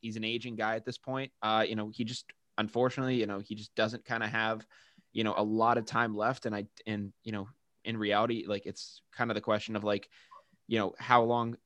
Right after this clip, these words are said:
you know, how long would they be able to, you know, rebuild with him and have him be on a competitive team again?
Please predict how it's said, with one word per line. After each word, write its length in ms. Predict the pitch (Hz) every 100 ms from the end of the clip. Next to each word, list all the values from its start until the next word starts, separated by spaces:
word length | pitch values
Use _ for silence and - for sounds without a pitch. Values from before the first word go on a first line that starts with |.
| _ _ -
you 120 | 110
know, 80 | 104
how 180 | 120
long 160 | 120 117
would 140 | 117
they 80 | 110
be 80 | 113
able 160 | 113 110
to, 260 | 110 104
you 60 | 104
know, 80 | 101
rebuild 520 | 104 117 104 113 113
with 120 | 107
him 180 | 117 113
and 80 | 107
have 240 | 120 113
him 80 | 110
be 160 | 104 110
on 120 | 107
a 20 |
competitive 460 | - 113 113 104 -
team 180 | 123
again? 240 | 110 95